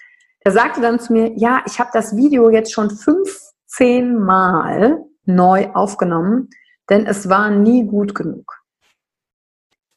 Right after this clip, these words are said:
Kennst du das? Es war nie gut genug. Die Präsentation war noch nicht gut genug.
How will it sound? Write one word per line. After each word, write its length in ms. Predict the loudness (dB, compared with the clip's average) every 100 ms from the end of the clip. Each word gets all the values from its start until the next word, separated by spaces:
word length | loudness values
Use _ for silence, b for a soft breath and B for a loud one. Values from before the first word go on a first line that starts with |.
| _
Kennst 280 | -4 -2 0
du 40 | 0
das? 400 | 2 0 -4 -20 _
Es 240 | -8 -4 0
war 220 | 2 2
nie 200 | 2 0
gut 300 | -2 -6 -2
genug. 420 | 0 0 -4 -14 _ _ _ _ _ _ _ _ _ -6
Die 60 | -4
Präsentation 880 | 0 0 0 0 -2 2 4 4
war 80 | 2
noch 140 | 0 -2
nicht 220 | -2 -2
gut 200 | -6 -2
genug. 520 | -4 -4 -8 -14 -20